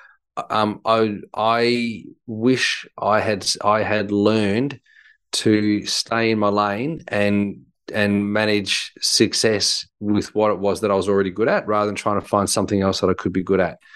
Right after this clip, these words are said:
you know? So I reckon had I put my head down, bum up, and worked hard as a chiropractor only, as opposed to trying to start a muesli business and do all those sorts of things, um, then I, I probably, I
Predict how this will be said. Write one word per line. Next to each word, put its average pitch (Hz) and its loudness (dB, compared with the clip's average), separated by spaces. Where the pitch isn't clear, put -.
you 101 0
know? 101 0
So 104 0
I - -8
reckon 120 0
had 127 -4
I 117 0
put 139 4
my 117 -2
head 117 0
down, 131 0
bum 123 0
up, 123 -2
and 113 0
worked 113 4
hard 107 0
as 95 -4
a 98 -6
chiropractor 104 0
only, 113 0
as 110 2
opposed 110 0
to 104 0
trying 117 0
to 101 -6
start 117 0
a 110 2
muesli 117 0
business 107 0
and 113 -6
do 113 4
all 110 4
those 110 0
sorts 113 0
of 98 -4
things, 117 0
um, 101 0
then 110 -2
I, - 2
I 117 0
probably, 123 2
I 117 -2